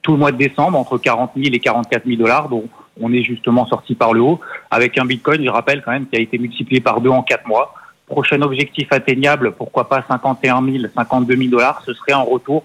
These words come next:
sur les niveaux de No-, Noël deux mille vingt et un. Donc finalement, cet E T F Bitcoin Spot est une bonne nouvelle à moyen terme. Le marché s'en satisfait à court terme, mais dans le calme.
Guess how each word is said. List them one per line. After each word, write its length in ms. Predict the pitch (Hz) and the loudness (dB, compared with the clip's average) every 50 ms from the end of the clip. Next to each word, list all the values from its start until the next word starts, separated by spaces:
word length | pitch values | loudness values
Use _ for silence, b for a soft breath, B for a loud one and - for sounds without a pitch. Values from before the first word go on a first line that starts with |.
| - _ | -4 _
sur 100 | 135 117 | -4 -2
les 80 | 127 | 0
niveaux 280 | 123 131 127 127 143 143 | 2 0 2 2 2 2
de 120 | 127 123 | 2 2
No-, 220 | 120 127 131 135 - - | 2 2 0 0 -2 -4
Noël 340 | 123 120 123 127 131 127 127 | -4 0 2 2 2 2 0
deux 80 | 123 127 | -2 -2
mille 160 | 127 127 117 | -2 -2 0
vingt 160 | 117 123 117 - | 0 -2 0 2
et 20 | 131 | 0
un. 160 | 135 - - B B B B B B B - | 0 0 0 B B B B B B B -4
Donc 160 | 139 127 - | -4 -4 -2
finalement, 340 | - 156 165 160 170 185 180 - | 0 0 2 2 2 0 2 0
cet 160 | 151 - - | -2 0 0
E 40 | 147 | 0
T 180 | - 156 156 | 0 0 0
F 40 | 151 | 0
Bitcoin 320 | 147 143 131 160 147 135 127 143 135 - - | -2 -4 -2 -2 -2 -2 -4 -8 -12 -14 -18
Spot 260 | - - 160 170 165 - | -4 0 0 0 2 0
est 200 | 143 135 131 b b b b b b _ | 0 0 0 b b b b b b _
une 140 | - 131 135 | -4 -4 0
bonne 240 | 127 139 175 175 175 | 2 2 2 4 4
nouvelle 260 | 175 165 165 165 156 | 2 2 2 2 2
à 80 | 147 135 | 2 0
moyen 320 | 139 139 143 139 143 135 | 0 -2 -2 -2 -2 -2
terme. 360 | - 143 151 180 196 190 143 - - - | 0 0 0 0 0 -2 -6 -10 -12 -8
Le 200 | 120 127 151 160 | -2 0 0 2
marché 440 | 165 170 147 - - - 180 170 160 | 2 0 0 -2 -2 -2 -2 -2 0
s'en 140 | - 147 127 | -2 -4 -2
satisfait 440 | - 151 139 - - 139 - - 147 | -2 -4 -4 -4 -8 -10 -4 0 0
à 80 | 139 127 | 0 2
court 200 | - 143 131 - | 0 -2 0 2
terme, 180 | 156 147 139 | 0 2 4
mais 100 | 131 123 | 2 2
dans 160 | 123 135 131 | 2 2 0
le 60 | 135 - | 0 0
calme. 380 | - 139 127 139 160 160 135 | 0 0 2 2 2 0 -2